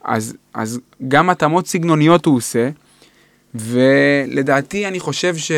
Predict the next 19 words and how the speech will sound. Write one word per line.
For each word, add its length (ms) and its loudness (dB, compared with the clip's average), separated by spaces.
שאני, 300 -4
אני 300 2
לא 220 6
יכ-, 140 2
אני 180 2
באופן 260 2
אישי, 200 0
תכף 240 -2
אולי 140 6
גם 140 4
מאיר 140 2
יתייחס, 460 -4
לא 80 10
יכלתי 380 6
לדמיין 320 2
חזרה 340 2
יותר 140 2
טובה 280 2
שלו 360 6